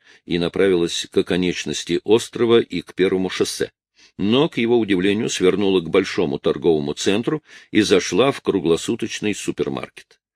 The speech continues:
Он поставил свою машину на противоположном конце стоянки и стал наблюдать за Мерседесом. Прошло двадцать минут, затем Клэр вышла из дверей магазина, толкая перед собой тележку,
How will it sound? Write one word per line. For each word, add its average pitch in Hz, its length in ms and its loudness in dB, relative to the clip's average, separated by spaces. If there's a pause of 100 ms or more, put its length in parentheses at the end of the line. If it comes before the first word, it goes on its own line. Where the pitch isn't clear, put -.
(240)
Он 107 180 2
поставил 73 420 0
свою 73 220 -4
машину 76 580 -4
на 120 200 -4
противоположном 71 800 -4
конце 67 360 -8
стоянки 143 560 0 (240)
и 92 120 0
стал 107 340 4
наблюдать 85 520 0
за 85 200 -6
Мерседесом. 71 760 -2 (520)
Прошло 139 380 4
двадцать 127 500 2
минут, 117 480 2 (300)
затем 120 420 4
Клэр 123 360 4
вышла 113 460 4
из 98 280 0
дверей 104 240 4
магазина, 107 540 2
толкая 107 420 2
перед - 180 -2
собой 95 300 2
тележку, 107 580 2